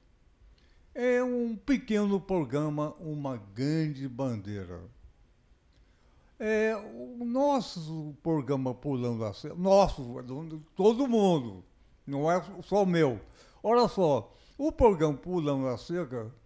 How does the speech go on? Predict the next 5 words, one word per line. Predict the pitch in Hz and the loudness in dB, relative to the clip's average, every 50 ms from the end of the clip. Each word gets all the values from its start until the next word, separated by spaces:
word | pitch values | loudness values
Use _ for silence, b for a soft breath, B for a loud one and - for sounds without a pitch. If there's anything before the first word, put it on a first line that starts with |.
| _ _ _ _ - _ _ _ - 330 - _ | _ _ _ _ -20 _ _ _ -20 -20 -20 _
traz | - 226 233 240 240 226 202 147 | -2 0 0 2 2 0 0 -2
sempre | 131 117 - - - 214 220 233 214 - - 143 b b b b b b | -4 -8 -12 -4 0 0 2 2 0 -2 -8 -14 b b b b b b
uma | 240 269 277 277 254 214 | -2 0 2 2 2 2
fração | 156 - - 220 214 190 147 123 - - 185 185 190 190 190 208 | -2 -4 -2 -2 0 0 -2 -4 -6 -2 0 0 2 0 0 -2
importante | 214 226 240 240 247 - 226 185 131 107 - - - 165 156 165 170 156 151 | 0 0 0 0 0 0 -2 -2 -2 -2 -8 -8 -4 -2 -2 -2 -2 -4 -6